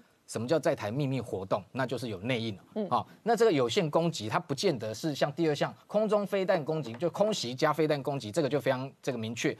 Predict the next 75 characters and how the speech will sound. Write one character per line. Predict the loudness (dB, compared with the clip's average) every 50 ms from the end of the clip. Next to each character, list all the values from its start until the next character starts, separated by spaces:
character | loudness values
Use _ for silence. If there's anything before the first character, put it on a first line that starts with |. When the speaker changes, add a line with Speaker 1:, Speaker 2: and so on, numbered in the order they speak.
| -8 -20 -20 -4 0
Speaker 1:
就 | 2
是 | 2
说 | 4 4
他 | 2 2 2
用 | 2 2 0
他 | 0 0
大 | 0 2 0 0
批 | 0 0 0
的 | 0
导 | 0 -2 -4 -4
弹 | -2 -2 0 0
来 | -2 -4
袭 | -4 -4 -6
击 | -6 -6
台 | -6 -4 -2 0
湾。 | 0 0 -2 -2
就 | 0 2 2
我 | 2
们 | 0 -2
先 | -6 -4
前 | -4 -4 -4
讲， | -4 -6 -6 -4
他 | -2 -2
用 | -2 -2 -2
第 | -4 -6 -8 -6
一 | -4 -4 -6
级 | -6 -8 -10 -12 -14 -6 -4
first | -2 -2 -2 -2
strike | -2 -2 -2 -4 -4 -2 0 0 0 0 -4 -12 -12
就 | -10 -4 -2
把 | 0 0
你 | -2 -2
台 | -2 0
湾 | 0 0 0
打 | -2 -4 -4 -4
瘫， | -2 -2 -2 -2 -2 -6 -14 -8
哦， | -6 -4 -2
这 | 0 2
就 | 4 4 2
很 | 2 2
好 | 0 0
解 | 0 0 -4 -8
读。 | -6 -4
海 | -2 0 2
空 | 2 2 4
封 | 4 4 4
锁， | 4 2 0 -2 -4 -8 -20 _ _
同 | -4 -2 2 2
样 | 2 2
台 | 2 2
湾 | 2 2 2
也 | 2
有 | 2 2
这 | 0 0
样 | 0
认 | 0 0 0
为， | 0
但 | 0 0 0
是 | 0
这 | -2 -4 -2
个 | -2 -2
我 | -2
们 | -2 -4
过 | -4 -4 -4
去 | -2 -2 -4
认 | -2 -4
为 | -4 -4
说 | -6 -6 -4
它 | 0 0 0
也 | 0 -2
是 | -6 -4
旷 | -2 -2 -2 0
日 | -2 -2 -2
费 | -2 -2 -2
时， | -4 -6 -12